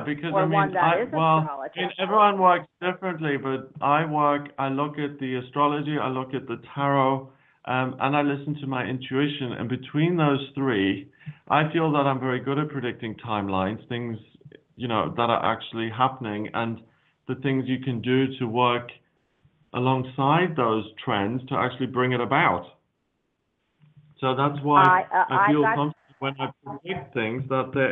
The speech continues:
Speaker 1: actually can come true. I, if, you know, because the thing is, if you're, if you're predicting things and if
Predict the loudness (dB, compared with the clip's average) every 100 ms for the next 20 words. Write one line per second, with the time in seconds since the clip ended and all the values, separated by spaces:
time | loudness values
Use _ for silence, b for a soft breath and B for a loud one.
0 | 0 -2 -4 -6 -6 -6 -8 -12 -10 -12
1 | -12 -6 0 0 0 -2 -6 B -14 -2
2 | 0 0 -2 -6 0 2 2 2 -2 0
3 | 0 -2 -2 -2 -4 B B -6 0 2
4 | 6 4 2 -6 -6 -2 2 2 0 -2
5 | -2 -2 -4 -2 0 0 -2 -4